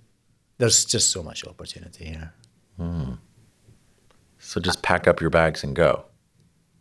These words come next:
Speaker 1: To my younger Nikki, yes.
Speaker 2: Hmm. And where would you have gone to?
Speaker 1: Oh, probably New York.
Speaker 2: Mm-hmm.
Speaker 1: There's just, I mean,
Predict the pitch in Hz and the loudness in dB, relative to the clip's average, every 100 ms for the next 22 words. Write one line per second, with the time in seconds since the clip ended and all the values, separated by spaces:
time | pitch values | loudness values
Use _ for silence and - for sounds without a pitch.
0 | - - - - 123 113 110 110 107 101 | -20 -20 0 4 6 6 6 4 6 4
1 | - - 98 - 98 90 85 78 - - | 2 -2 -2 -2 -2 0 -2 -2 -4 -2
2 | 87 87 76 - _ _ _ _ _ _ | -2 0 -2 -6 _ _ _ _ _ _
3 | _ - 101 98 101 95 92 82 85 110 | _ -6 -2 4 4 4 0 0 2 2
4 | - - - _ _ _ _ _ _ - | 0 -10 -14 _ _ _ _ _ _ -16
5 | - _ _ _ _ _ _ _ _ _ | -16 _ _ _ _ _ _ _ _ _
6 | _ _ _ _ _ 381 - 135 - - | _ _ _ _ _ -20 -2 -2 -2 -8
7 | _ _ _ _ _ _ - 104 104 98 | _ _ _ _ _ _ 2 4 6 4
8 | 98 98 95 95 - _ _ _ - 80 | 6 6 6 4 0 _ _ _ -14 -10
9 | 82 131 120 139 - - _ _ _ _ | -2 0 2 4 2 -2 _ _ _ _
10 | _ _ _ - 107 107 98 | _ _ _ -6 -2 0 -2